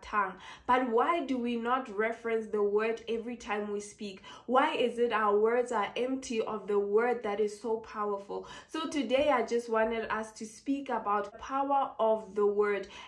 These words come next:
and why everything we say must be backed up by scripture.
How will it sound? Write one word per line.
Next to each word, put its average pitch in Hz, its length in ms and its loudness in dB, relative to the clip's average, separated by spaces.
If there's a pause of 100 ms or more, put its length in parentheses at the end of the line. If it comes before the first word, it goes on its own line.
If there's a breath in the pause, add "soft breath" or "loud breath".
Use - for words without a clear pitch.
and 240 320 2
why 269 480 4
everything 269 680 -4
we 233 160 -2
say 233 300 -2
must 208 280 -4
be 220 120 -6
backed 220 400 -2
up 220 160 0
by 196 160 -2
scripture. 196 600 -6